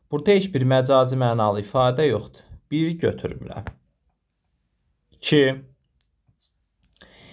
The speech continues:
Stansiyanın qarşısında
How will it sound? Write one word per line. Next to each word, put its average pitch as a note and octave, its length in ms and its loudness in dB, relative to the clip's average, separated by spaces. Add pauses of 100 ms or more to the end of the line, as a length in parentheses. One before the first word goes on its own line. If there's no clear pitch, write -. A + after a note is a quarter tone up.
(340)
Stansiyanın D3+ 960 2 (100)
qarşısında B2+ 840 2